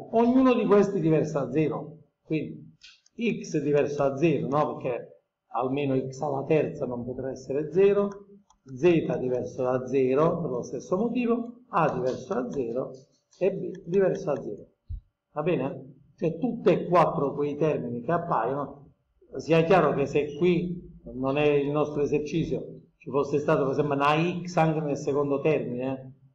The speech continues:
eh, e ov-, chiaramente non ci sarebbe stata sopra sicuramente, però è ovvio che <clears throat> se ho messo diverso da zero già dal primo, nella prima frazione vale anche per, <coughs>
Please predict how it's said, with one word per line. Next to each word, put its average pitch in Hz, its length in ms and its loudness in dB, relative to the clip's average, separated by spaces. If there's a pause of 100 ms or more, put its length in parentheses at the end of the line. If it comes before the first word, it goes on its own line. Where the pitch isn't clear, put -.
eh, - 80 -4
e 139 40 2
ov-, 113 400 -2
chiaramente 123 380 -4
non 113 180 -6
ci 113 140 -10
sarebbe 120 320 -4
stata 123 320 -4
sopra 123 380 -4
sicuramente, 131 720 -6 (360)
però 175 200 6
è 170 120 6
ovvio 160 220 4
che 139 380 0
<clears throat> - 1400 -4
se - 160 -6
ho 139 120 0
messo 160 360 2
diverso 143 500 2
da 143 280 2
zero 123 720 -2 (180)
già 147 220 2
dal 131 240 2
primo, 143 720 -2 (360)
nella 143 260 -6
prima 156 260 2
frazione 156 500 2
vale 127 260 4
anche 131 300 -2
per, - 160 -10
<coughs> - 1000 -8